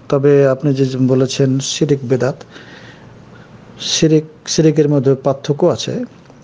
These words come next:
কিছু কিছু শিরক আছে যে একদম বড় শিরক হয়ে যায়, ইমান থাকে না, ইমান থেকে বেরিয়ে যায়। যেমন নাকি ইমাম সাহেব যদি মৃত ব্যক্তির কাছে সাহায্য প্রার্থনা করে, কবরে গিয়ে অলির, অলির কাছে তার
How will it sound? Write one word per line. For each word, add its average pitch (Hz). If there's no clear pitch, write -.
কিছু 147
কিছু 143
শিরক 160
আছে 135
যে 131
একদম 135
বড় 151
শিরক 156
হয়ে 127
যায়, 123
ইমান 143
থাকে 127
না, 127
ইমান 131
থেকে 135
বেরিয়ে 117
যায়। 135
যেমন 139
নাকি 135
ইমাম 135
সাহেব 127
যদি 123
মৃত 143
ব্যক্তির 139
কাছে 131
সাহায্য 135
প্রার্থনা 123
করে, 143
কবরে 139
গিয়ে 131
অলির, 143
অলির 139
কাছে 135
তার 127